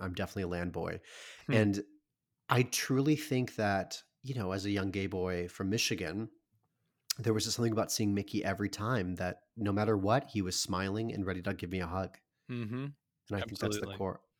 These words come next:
Speaker 1: I love that you have shared that with your audiences as well.
Speaker 2: Yeah.
Speaker 1: I also love in the article you talked about such a deep love for musical theater,
Speaker 2: Mm.
Speaker 1: which is, of
Speaker 2: Mm-hmm.
Speaker 1: course, the intersection of E-Ticket to Broadway. If you could turn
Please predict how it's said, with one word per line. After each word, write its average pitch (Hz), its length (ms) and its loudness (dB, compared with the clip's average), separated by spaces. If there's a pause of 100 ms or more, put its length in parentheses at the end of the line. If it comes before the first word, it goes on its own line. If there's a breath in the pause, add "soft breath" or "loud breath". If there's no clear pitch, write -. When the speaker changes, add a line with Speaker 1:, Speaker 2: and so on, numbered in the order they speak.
(140)
Speaker 1:
I 113 60 2
love 104 340 4
that 95 140 2
you 92 580 0
have 101 140 -4
shared 98 300 0
that 92 220 0
with 92 200 -8
your 95 80 -2
audiences 90 460 -2
as 85 160 -6
well. 87 320 -2 (500 loud breath)
Speaker 2:
Yeah. 147 120 -6 (1040)
Speaker 1:
I 143 80 10
also 156 180 6
love 180 140 6
in 165 80 4
the 160 120 10
article 117 400 4
you 98 140 4
talked 98 240 0
about 95 420 2
such - 220 0
a 110 60 2
deep 104 320 -2
love 101 240 4
for - 120 -2
musical 95 360 0
theater, 143 600 4 (280)
Speaker 2:
Mm. 110 160 -2
Speaker 1:
which 107 180 4
is, 104 100 4
of 104 120 2
Speaker 2:
Mm-hmm. 123 120 0
Speaker 1:
course, 110 240 8
the 117 100 2
intersection 104 680 2
of 90 160 2
E-Ticket 101 420 -2
to 98 60 0
Broadway. 92 520 2 (160)
If 139 200 4
you 185 100 0
could 233 200 0
turn 139 540 6